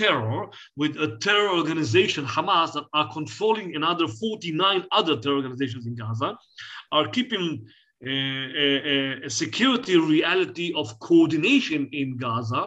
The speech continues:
between, uh, Israel and, uh, this terror organization. And on the other side, on the other hand, in the West Bank, they succeeded, uh, to create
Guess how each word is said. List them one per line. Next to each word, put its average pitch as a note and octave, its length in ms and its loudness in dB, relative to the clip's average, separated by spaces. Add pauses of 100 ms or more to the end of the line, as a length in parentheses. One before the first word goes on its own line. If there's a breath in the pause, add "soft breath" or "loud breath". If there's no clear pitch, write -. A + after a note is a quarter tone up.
(120)
between, C3+ 340 -2 (540)
uh, B2 240 -6 (160)
Israel C3 320 0 (200)
and, A#2+ 300 -2 (420 loud breath)
uh, B2 280 -4
this A#2 120 -8
terror D#3 180 0
organization. D3 420 0 (120)
And E3 80 -2 (140)
on D#3+ 60 0
the D3 100 0
other B3+ 280 2 (140)
side, D3+ 260 2
on C#3+ 140 -6
the D#3 140 2
other A#3+ 120 -4 (100)
hand, F3+ 160 -4 (400 loud breath)
in F3 60 4 (120)
the D3+ 100 2 (120)
West A#3+ 260 -2
Bank, E3 240 -2 (720 soft breath)
they D3 120 6
succeeded, E3+ 680 2 (340)
uh, C#3 880 2 (140)
to D3+ 640 6
create F#3 580 -2